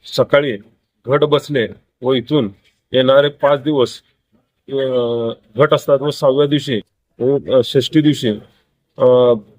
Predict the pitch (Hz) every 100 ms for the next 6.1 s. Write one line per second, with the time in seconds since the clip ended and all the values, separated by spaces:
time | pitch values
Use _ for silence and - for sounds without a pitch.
0 | _ _ _ _ - 143 135 135 120 127
1 | 147 147 147 143 107 - _ _ _ _
2 | - 131 135 147 127 123 160 156 113 -
3 | _ _ 143 135 139 143 147 143 156 139
4 | 123 156 123 156 143 156 - 156 135 139
5 | 151 143 151 147 135 120 160 165 151 127